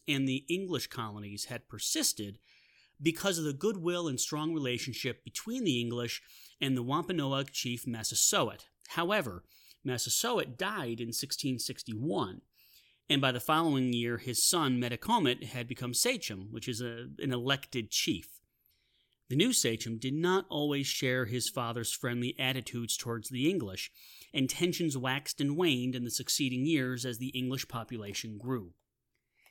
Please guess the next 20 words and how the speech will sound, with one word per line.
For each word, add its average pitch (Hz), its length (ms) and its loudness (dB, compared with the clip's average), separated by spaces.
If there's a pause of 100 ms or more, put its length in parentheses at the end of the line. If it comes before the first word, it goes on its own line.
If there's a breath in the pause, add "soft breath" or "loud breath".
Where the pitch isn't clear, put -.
(260 soft breath)
It's - 100 -6
important 160 440 0
to - 20 0
understand 143 480 0
these 135 140 -2
tensions 151 480 -2
cannot 127 680 0
and 131 180 0
should 247 300 -2
not 107 380 -8
be 131 80 -2
blamed 127 420 0
on 123 160 -2
just 113 300 -4
one 117 240 -4
side. 95 480 -2 (960 soft breath)
On 147 100 4
the 165 80 8
one 156 160 10
hand, 143 300 4